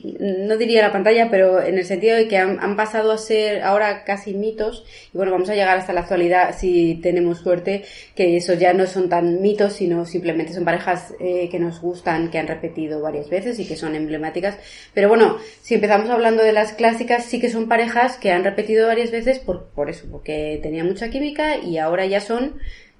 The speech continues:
ídolos, ya, ya no, ya son iconos que ya no puedes separar al uno del otro.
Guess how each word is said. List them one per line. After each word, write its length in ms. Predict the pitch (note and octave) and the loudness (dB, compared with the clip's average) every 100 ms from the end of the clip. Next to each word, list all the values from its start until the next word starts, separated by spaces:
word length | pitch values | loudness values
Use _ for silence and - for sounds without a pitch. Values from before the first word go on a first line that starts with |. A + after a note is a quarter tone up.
| _ A3 | _ -6
ídolos, 500 | A3 D#3+ - - - | -2 -2 -4 -8 -4
ya, 140 | F#3 F3+ | -4 0
ya 140 | G#3 G#3+ | 2 4
no, 320 | A3+ A3+ - | 4 2 -4
ya 180 | F3 A3+ | -2 -2
son 160 | B3 | -2
iconos 420 | A#3+ B3 B3+ C#4+ - | -2 0 0 0 -4
que 100 | G3+ | 0
ya 120 | F#3+ | 2
no 120 | G#3+ | 2
puedes 220 | A#3+ A#3 | 2 0
separar 580 | A3+ F#3+ F3+ F#3 G#3 G3+ F#3 | -2 0 2 2 0 -2 -4
al 160 | E3+ | -2
uno 200 | F#3 G3 | 0 0
del 180 | D#3 D#3+ | -2 -2
otro. 420 | F3+ F3+ D3 - | -2 -2 -10 -12